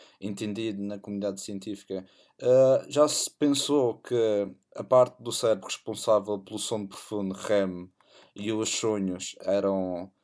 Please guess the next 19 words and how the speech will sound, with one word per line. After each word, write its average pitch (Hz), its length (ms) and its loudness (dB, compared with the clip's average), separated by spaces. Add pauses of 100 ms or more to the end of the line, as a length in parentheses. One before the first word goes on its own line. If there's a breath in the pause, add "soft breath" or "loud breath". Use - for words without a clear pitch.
(220)
eram, 101 260 0 (120)
estavam 107 320 -4
conectados, 107 920 2
e, 120 60 -2
no 120 120 -2
entanto, 120 420 2
agora 117 300 4
temos 120 260 -6
estudos 117 440 -4
que - 160 -14
mo-, 120 200 -2
demonstram 120 720 -4 (580 soft breath)
que - 80 2
a 123 40 4
parte 139 320 6
do 131 120 -2
cérebro 123 320 2
responsável 117 560 0
pelo 117 280 -8